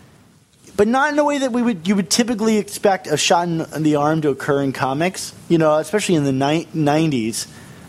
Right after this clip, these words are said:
um, when, you know, it was just reintroduce a new big character or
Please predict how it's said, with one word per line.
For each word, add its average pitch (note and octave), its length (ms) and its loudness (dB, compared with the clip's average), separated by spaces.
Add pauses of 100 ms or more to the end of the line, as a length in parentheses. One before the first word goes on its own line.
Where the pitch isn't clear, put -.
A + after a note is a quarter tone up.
(100)
um, B2 460 2 (320)
when, C#3+ 540 0 (400)
you F#3+ 80 2
know, C#3+ 180 2
it C#3+ 100 -8
was D#3+ 220 -2
just F3 300 -2
reintroduce G3+ 760 0
a F3 80 2
new F#3 240 0
big E3+ 380 -8
character D#3+ 840 0
or A#2+ 480 0